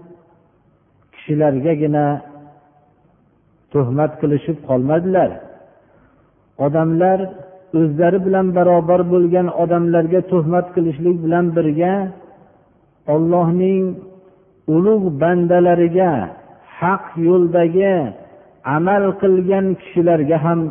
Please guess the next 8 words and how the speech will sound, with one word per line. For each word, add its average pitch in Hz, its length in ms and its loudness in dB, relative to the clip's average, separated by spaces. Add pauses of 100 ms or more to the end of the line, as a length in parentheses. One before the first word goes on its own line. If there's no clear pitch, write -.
bo'hton 147 500 0
qilishdi 135 480 -2 (300)
tarixda. 139 560 -4 (1400)
Bun 175 280 0
bilan 220 300 2
ham 202 260 0
kifoyalanishmadi. 208 1120 0 (920)
Ular 208 340 2